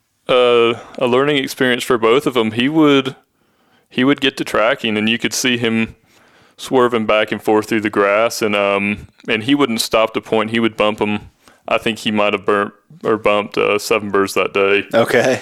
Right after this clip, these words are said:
Speaker 1: And, and that was fine. It scared the, the crap out of me when they shoot up in the air and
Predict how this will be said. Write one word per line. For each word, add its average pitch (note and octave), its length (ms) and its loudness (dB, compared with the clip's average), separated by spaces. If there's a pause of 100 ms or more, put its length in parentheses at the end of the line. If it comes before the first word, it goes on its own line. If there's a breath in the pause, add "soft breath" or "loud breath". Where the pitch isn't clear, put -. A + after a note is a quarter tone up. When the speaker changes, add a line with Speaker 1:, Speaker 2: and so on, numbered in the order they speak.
(160)
Speaker 1:
And, A#2 220 0
and B2+ 200 0
that B2+ 160 2
was D#3 160 0
fine. C3+ 320 0
It B2 180 2 (540)
scared B2+ 380 0
the, G#2+ 340 4
the A#2 80 -2
crap C#3+ 320 0
out A2+ 160 2
of A2 60 -4
me B2+ 160 0
when A#2+ 180 0
they A#2 140 2
shoot A#2+ 260 0
up A#2+ 160 2
in A2+ 80 -4
the G#2+ 100 0
air A#2 280 2
and G#2+ 280 -2